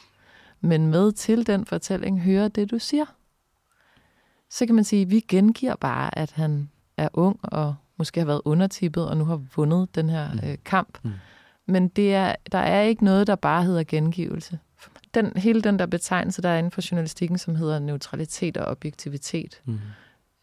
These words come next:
Speaker 1: at der er vitterligt nogen fra min branche, de fleste faktisk historisk set, der mener,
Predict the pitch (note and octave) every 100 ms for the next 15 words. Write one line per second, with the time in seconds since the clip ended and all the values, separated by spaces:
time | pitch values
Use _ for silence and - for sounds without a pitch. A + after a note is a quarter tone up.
0 | - F3 - - G3 A3+ G#3 A3+ B3 C4
1 | B3 G#3 F3+ E3 F3 G3 G#3+ _ F3+ F3
2 | G3+ - D#3 C#3+ D3 F#3 - G3+ - -
3 | G3 G3 - G#3 - C#3+ - D3 - -
4 | - F3 E3 F3 - D3+ - F#3 F3+ G3
5 | F#3+ G#3+